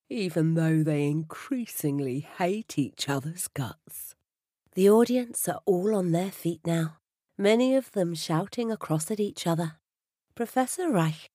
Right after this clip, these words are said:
who is clearly a little surprised at the vehemence of the assault on his ideas, has fallen silent. Missus Sandridge calls for decorum.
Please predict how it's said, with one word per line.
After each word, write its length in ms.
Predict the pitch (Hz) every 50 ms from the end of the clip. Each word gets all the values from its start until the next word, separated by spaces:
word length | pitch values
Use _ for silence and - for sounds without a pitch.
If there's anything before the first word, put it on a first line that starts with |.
| _ _ _ _ -
who 100 | 302 294
is 160 | 285 269 -
clearly 520 | - - - 359 349 311 226 185 170 160
a 100 | 160 160
little 280 | 160 160 170 160 - 220
surprised 760 | - - - 208 156 - 180 180 180 170 170 165 156 - -
at 120 | - -
the 100 | - 165
vehemence 600 | 151 156 156 208 220 226 220 208 214 196 - - -
of 140 | 151 -
the 120 | - 156 147
assault 480 | 143 - - - 165 196 202 - -
on 120 | 165 151 135
his 220 | 143 156 156 156
ideas, 560 | 208 220 240 - 180 165 160 160 156 156 - - _ _ _ _ _ _ _ _
has 260 | - 202 190 - -
fallen 500 | - - 226 226 226 233 240 240 240 233
silent. 640 | - - - 175 156 160 160 151 147 147 - - - _ _ _ _ _ _ _ _ _ _ _ _
Missus 380 | - 196 208 - - 294 269 -
Sandridge 580 | - - 175 170 165 160 165 165 160 156 -
calls 400 | - - 202 202 202 208 208 -
for 120 | - - 175
decorum. 600 | 214 214 - - 180 170 170 165 165 160 160